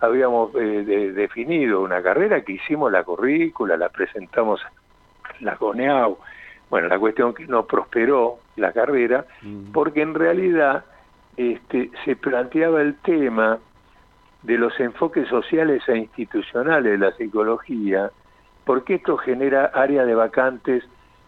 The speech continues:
Speaker 1: para los psicólogos, digamos, ¿no?
Speaker 2: Ujú.
Speaker 1: Porque, por ejemplo, digamos un caso, digamos, Argentina tiene, es el país que tiene uno de los mayores tasas de muerte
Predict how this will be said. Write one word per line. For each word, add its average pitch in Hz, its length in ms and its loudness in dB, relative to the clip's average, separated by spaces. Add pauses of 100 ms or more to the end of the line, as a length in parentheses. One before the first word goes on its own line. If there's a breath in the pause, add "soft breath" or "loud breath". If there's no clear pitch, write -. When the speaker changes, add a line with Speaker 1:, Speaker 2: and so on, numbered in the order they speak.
(140)
Speaker 1:
para 120 280 4
los 107 200 0
psicólogos, 80 580 -4
digamos, 80 420 -8
¿no? 160 140 -2
Speaker 2:
Ujú. 185 80 -10
Speaker 1:
Porque, 120 220 -2
por 135 180 0
ejemplo, 156 300 0
digamos 135 280 0
un 110 60 -8
caso, 98 320 -2
digamos, 101 260 2
Argentina 147 520 0
tiene, 147 600 0 (600 soft breath)
es 117 180 -2
el 113 160 0
país 131 360 2
que 123 140 -2
tiene 135 460 -4
uno 120 300 -2
de 110 80 2
los 104 140 0
mayores 113 580 0
tasas 117 340 0
de 104 80 4
muerte 113 460 0